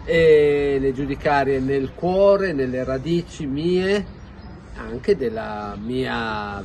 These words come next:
vita religiosa, quindi tutte radici che voglio portarmi dietro, perché sono fondamentali, sono importanti. Questi luoghi sono quelli dove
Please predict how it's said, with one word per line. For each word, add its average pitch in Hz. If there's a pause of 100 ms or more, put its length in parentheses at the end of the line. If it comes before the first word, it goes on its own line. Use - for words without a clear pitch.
vita 123
religiosa, 151
quindi 101 (320)
tutte 151
radici 127
che 127
voglio 135
portarmi 131
dietro, 180
perché 131
sono 110 (560)
fondamentali, 123
sono 123
importanti. 123
Questi 139
luoghi 131 (640)
sono 123
quelli 117
dove 107